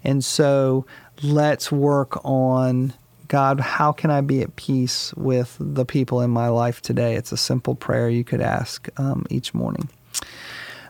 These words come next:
Um, and at this time, if you were in class, um, we have some reflection questions, and, um, those reflection questions are actually,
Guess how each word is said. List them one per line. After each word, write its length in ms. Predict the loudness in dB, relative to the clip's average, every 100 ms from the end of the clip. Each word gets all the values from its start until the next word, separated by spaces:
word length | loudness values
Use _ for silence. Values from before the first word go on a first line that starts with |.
| 0
Um, 360 | 4 4 4
and 120 | 4 4
at 140 | 6
this 240 | 4 4
time, 420 | 4 4 6 4 4
if 300 | 2 2 2
you 240 | 4 4
were 500 | 4 4 4 4 2 2
in 260 | 2 2
class, 720 | 2 2 4 4 2 0 -6 -6
um, 420 | 0 2 2 2 2
we 160 | 2 2
have 240 | 2 2
some 240 | 2 2
reflection 540 | 2 2 2 2 0 2
questions, 800 | 2 2 2 0 2 0 -4 -6 -2
and, 560 | 0 2 2 2 2
um, 380 | 2 2 2 0
those 300 | 2 2 2
reflection 560 | 0 2 2 2 2 0
questions 680 | 2 0 0 0 0 2 2
are 300 | 2 4 2
actually, 920 | 2 2 0 0 2 2 2 0